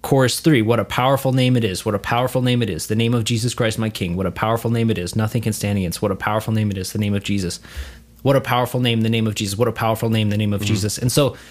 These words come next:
Speaker 1: yes, as, as a, as a whole, it can, you can trace elements of clarity in this, but overall, what we end up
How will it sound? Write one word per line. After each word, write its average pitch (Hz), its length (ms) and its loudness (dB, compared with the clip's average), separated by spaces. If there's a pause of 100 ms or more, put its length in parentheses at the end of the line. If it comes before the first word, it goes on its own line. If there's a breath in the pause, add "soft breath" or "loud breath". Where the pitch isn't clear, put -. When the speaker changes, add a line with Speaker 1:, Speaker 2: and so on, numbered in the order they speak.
(440 loud breath)
Speaker 1:
yes, 175 540 4
as, 139 600 0 (140)
as 139 180 2
a, 127 260 -2
as 131 160 4
a 113 60 2
whole, 165 680 6 (160)
it 147 200 0
can, 135 340 2
you 143 160 2
can 120 220 2
trace - 720 2 (180)
elements 131 480 2
of 117 220 -2
clarity 135 340 2
in 107 80 2
this, - 260 -6 (440 loud breath)
but 139 120 4
overall, 156 760 6 (140)
what 143 240 4
we 147 140 4
end 156 140 6
up 139 220 2